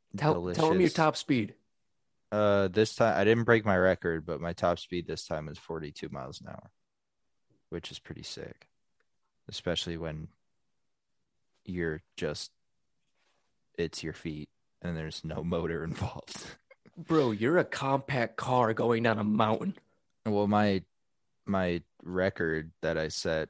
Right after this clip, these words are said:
Speaker 2: at Okemo last year is fifty, fifty-two, so I'm trying to break that.
Speaker 1: Dude.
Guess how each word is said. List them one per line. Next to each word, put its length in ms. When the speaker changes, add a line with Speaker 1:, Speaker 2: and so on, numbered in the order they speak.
Speaker 2:
at 120
Okemo 560
last 320
year 140
is 80
fifty, 640
fifty-two, 800
so 160
I'm 100
trying 180
to 60
break 280
that. 260
Speaker 1:
Dude. 560